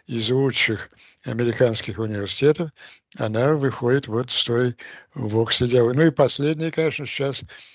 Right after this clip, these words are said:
конечно, отшатнутся и латиноамериканцы. Тем более, э, тем бо-, после того, как Байден высказал готовность пойти на какие-то уступки в этих переговорах. Выход из этого, поэтому у него связаны руки.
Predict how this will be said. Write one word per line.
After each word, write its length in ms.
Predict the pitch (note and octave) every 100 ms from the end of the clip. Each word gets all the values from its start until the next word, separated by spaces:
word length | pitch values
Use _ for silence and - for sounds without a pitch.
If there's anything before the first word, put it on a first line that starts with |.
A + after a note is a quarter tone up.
| _ -
конечно, 480 | B2 C3 A#2 C#3+
отшатнутся 920 | C3 - B2+ A2+ B2 B2 - - C3 B2+ - - _
и 240 | B2+ B2+
латиноамериканцы. 1120 | B2+ B2+ B2 C3+ C3 C#3+ D3+ C#3+ G#2 - G#2+ - - - _ _ _ _ _
Тем 280 | - A#2 G2+
более, 440 | G2+ A2+ B2 A2+ A2+
э, 20 |
тем 300 | - - G#2+
бо-, 220 | A#2 C3 - _ _ -
после 220 | A2+ G#2
того, 140 | B2
как 140 | C3 G2+
Байден 400 | A#2 A#2 B2 - - - _
высказал 720 | A#2 G#2+ A2+ - A2+ A2+ A2 F#2 - - - _
готовность 600 | A2+ A#2 A2+ B2 A#2+ G#2
пойти 320 | A2+ G#2 -
на 120 | A2 G#2
какие-то 340 | G2+ G#2+ G#2+
уступки 400 | F#2 G#2+ - G#2
в 40 |
этих 200 | G2 -
переговорах. 380 | - G2 F2+ F2 - - - -
Выход 460 | A2+ E3+ F3 D#3
из 160 | D3 C#3+
этого, 100 | C#3+
поэтому 320 | D3 E3 E3+
у 20 |
него 140 | E3+ D#3
связаны 560 | D3 E3 C#3 D#3+ D#3+
руки. 460 | F3 E3+ - G#2